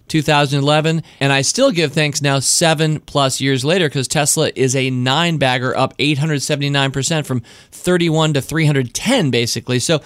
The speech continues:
take it all in all, it's been a spectacular rule breaker stock. But hey, within the context of this five-stock sampler, Emily, all that matters is performance. What have you done for me lately? Tesla up ten percent, market up eighteen percent, so it's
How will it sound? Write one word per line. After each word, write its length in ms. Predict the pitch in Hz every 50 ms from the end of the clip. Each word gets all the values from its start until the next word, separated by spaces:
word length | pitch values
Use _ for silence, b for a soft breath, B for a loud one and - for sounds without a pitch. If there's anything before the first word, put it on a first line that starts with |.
| B B B B B B B B B B
take 200 | - - 254 262
it 80 | 269 214
all 180 | 196 180 170
in 60 | 165 165
all, 340 | 170 170 156 135 127 127 -
it's 160 | - 139 -
been 140 | - 170 165
a 80 | 151 139
spectacular 920 | - - 160 147 131 - 160 175 185 180 - - 175 160 147 143 139 127 - _ -
rule 240 | 120 127 147 151 147
breaker 420 | 110 135 131 127 117 - 131 120
stock. 540 | 110 - - - 170 156 135 117 107 - - B B B B B B -
But 320 | 131 151 190 240 269 - - _ _ _ _ _ -
hey, 240 | - 254 226 139 104
within 400 | - - 135 139 - 185 180 175
the 80 | 170
context 420 | - 170 190 190 175 185 160 - -
of 140 | 160 139 135
this 200 | 214 302 277 -
five-stock 580 | - 185 165 160 156 - - 165 151 147 139
sampler, 400 | - - 160 147 147 147 147 147
Emily, 380 | 147 147 147 151 151 151 151 143 b b b b b b b b b _ -
all 220 | 151 175 190 214 202
that 100 | 202 170
matters 360 | 185 180 175 180 190 170 147
is 120 | 170 160
performance. 560 | - - 170 139 - 180 180 175 175 170 - 135
What 140 | 156 170
have 80 | 180 180
you 100 | 185 180
done 220 | 175 190 185 180
for 100 | - 180
me 80 | 165 170
lately? 400 | 170 170 165 165 143 160 170 156
Tesla 480 | - - 170 147 165 147 - 156 156 -
up 220 | - 131 - -
ten 220 | - 196 226 233
percent, 340 | 180 202 185 - 202 180 -
market 320 | 139 147 139 135 - 139 131
up 160 | 123 - - -
eighteen 600 | 131 131 120 - _ - - 196 202 214 202 -
percent, 400 | 190 175 - - 185 170 160 143
so 180 | - 170 156
it's 220 | 151 147 - -